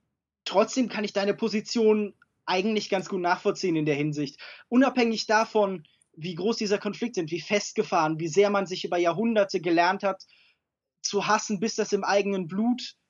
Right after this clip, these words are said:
feststeckt. Man, man müsste doch,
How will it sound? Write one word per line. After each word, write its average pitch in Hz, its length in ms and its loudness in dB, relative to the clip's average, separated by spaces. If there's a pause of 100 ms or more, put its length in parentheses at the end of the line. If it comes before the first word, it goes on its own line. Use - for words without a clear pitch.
(220)
feststeckt. 185 560 -2
Man, 185 360 0 (520)
man 180 380 -2
müsste 262 340 2
doch, 226 300 0